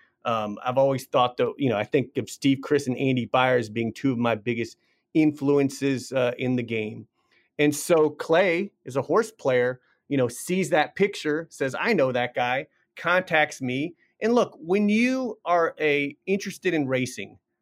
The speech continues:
um, especially if you live in an area without racing, we're in Memphis, Tennessee. There's a dog track across the river. It's three hours from Oaklawn Park.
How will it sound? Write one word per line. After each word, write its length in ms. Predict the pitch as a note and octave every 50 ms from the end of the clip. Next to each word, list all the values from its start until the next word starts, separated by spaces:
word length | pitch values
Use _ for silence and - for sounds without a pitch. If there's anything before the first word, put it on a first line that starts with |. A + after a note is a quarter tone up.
| _ _ _ _ _ -
um, 180 | B2+ B2 B2 C3+
especially 640 | D3 C#3+ - - - G3 G#3 G#3 - - F#3+ F3 E3
if 120 | D#3+ -
you 120 | D#3 D3
live 140 | D3 D#3+ D3+
in 80 | D3+ C#3
an 100 | C#3 C3+
area 320 | C#3 C3+ C3+ C3 C3+ C3
without 340 | B2 A#2 A2+ C3 C3 C3 A#2
racing, 380 | B2+ B2+ B2+ A#2+ - A2+ G#2+ G#2+
we're 120 | A2+ C3+
in 100 | C#3+ C#3
Memphis, 340 | C#3+ D3 C#3 C#3+ C3+ C3 -
Tennessee. 680 | - - A#2+ A#2+ A#2 - - D#3+ D#3 D#3 D3+ D3+ D3 _ _ _ _ _ _ _
There's 160 | - B2 A2+
a 40 | B2
dog 400 | A#2 - - C#3 C#3+ D3+ D#3+ D3
track 320 | - - D#3 C3+ C3 C3+ -
across 360 | - - - B2+ A#2+ A#2+ -
the 100 | - A#2
river. 480 | A#2 D3 D#3+ C#3+ D3 D3 C#3+ C#3 C#3 _ _ _
It's 180 | - C#3+ C#3 -
three 340 | _ - B2+ C3+ D3 D3+ D3+
hours 220 | D3 D3 C#3 C3+
from 120 | - B2+
Oaklawn 440 | B2+ B2+ B2 - A#2+ A2 G#2 G#2 -
Park. 400 | - - D3+ C#3+ C#3 C#3 C#3 -